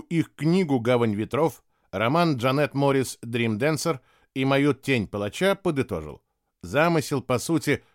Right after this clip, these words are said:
один и тот же. Перед нами в обличье будущего предстаёт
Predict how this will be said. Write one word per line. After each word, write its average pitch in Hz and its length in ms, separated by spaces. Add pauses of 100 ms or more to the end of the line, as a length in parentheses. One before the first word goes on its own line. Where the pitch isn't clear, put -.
(120)
один 127 300
и 123 60
тот 90 240
же. 65 120 (360)
Перед 139 260
нами 170 220
в 151 80
обличье 123 440
будущего 147 600
предстаёт 104 760